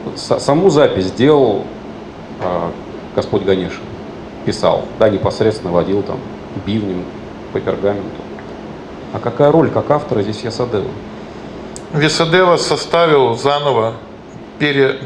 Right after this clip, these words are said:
Speaker 2: переформатировал все Веды и собрал только то, что вновь и вновь повторяет одно и то же. Цель человеческой жизни — слушать абсолютную истину.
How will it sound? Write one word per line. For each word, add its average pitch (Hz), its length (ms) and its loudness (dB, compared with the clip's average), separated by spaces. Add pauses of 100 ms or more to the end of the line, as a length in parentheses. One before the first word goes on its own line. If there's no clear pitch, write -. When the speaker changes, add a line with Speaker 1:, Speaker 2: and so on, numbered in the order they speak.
Speaker 2:
переформатировал 139 920 2 (1120)
все 131 220 2
Веды 117 240 2 (560)
и 151 160 2
собрал 147 460 2
только 139 260 2
то, 180 500 2
что 147 220 0
вновь 139 260 0
и 135 40 2
вновь 147 280 0
повторяет 131 640 0
одно 123 260 0
и 123 40 -2
то 117 180 2
же. 110 120 -6 (960)
Цель 165 320 2
человеческой 139 440 2
жизни — 135 280 -2
слушать 131 360 -2
абсолютную 117 480 -2
истину. - 240 -10